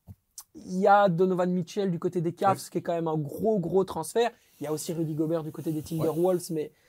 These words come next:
Speaker 1: j'ai un peu l'impression qu'il est allé se cacher là-bas. Enfin, c'était un peu compliqué collectivement, euh, dans son ancienne équipe. Euh, qu'est-ce que t'as en pensé, euh, que t'as pensé justement de ce transfert ?
Speaker 2: Mais je pense que c'est génial, parce qu'on va pouvoir finalement voir un,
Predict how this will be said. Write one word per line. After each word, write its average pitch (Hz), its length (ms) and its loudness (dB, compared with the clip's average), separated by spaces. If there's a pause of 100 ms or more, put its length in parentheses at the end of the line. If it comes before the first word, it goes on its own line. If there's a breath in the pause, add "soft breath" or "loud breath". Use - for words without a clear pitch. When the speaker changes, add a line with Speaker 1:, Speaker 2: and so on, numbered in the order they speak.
(240 soft breath)
Speaker 1:
j'ai 170 180 6
un 208 120 10
peu 233 140 6
l'impression 214 480 6
qu'il 202 160 2
est 180 40 6
allé 175 200 6
se - 100 -8
cacher 190 380 0
là-bas. 180 320 6
Enfin, 185 160 -2
c'était 170 240 -2
un 165 80 4
peu 185 160 2
compliqué 185 480 0
collectivement, 175 720 -2
euh, 151 120 -2
dans 156 140 -4
son 185 160 -6
ancienne 180 260 -4
équipe. 254 280 -2 (340 soft breath)
Euh, 170 220 2 (340)
qu'est-ce 254 180 -2
que 262 80 -4
t'as 226 120 -4
en 214 80 -4
pensé, 202 400 -8
euh, 165 480 -2
que 175 100 -4
t'as 170 140 -6
pensé 180 260 -8
justement 175 260 -10
de 165 60 -16
ce 175 60 -12
transfert ? 170 340 -16 (1040 loud breath)
Speaker 2:
Mais 156 100 0
je 160 100 -4
pense 233 240 -2
que - 60 -10
c'est 175 200 0
génial, 156 320 -4
parce - 140 -8
qu'on 151 120 -6
va 147 80 -4
pouvoir 143 260 -6
finalement 151 480 -8
voir 135 400 -4
un, 120 560 -4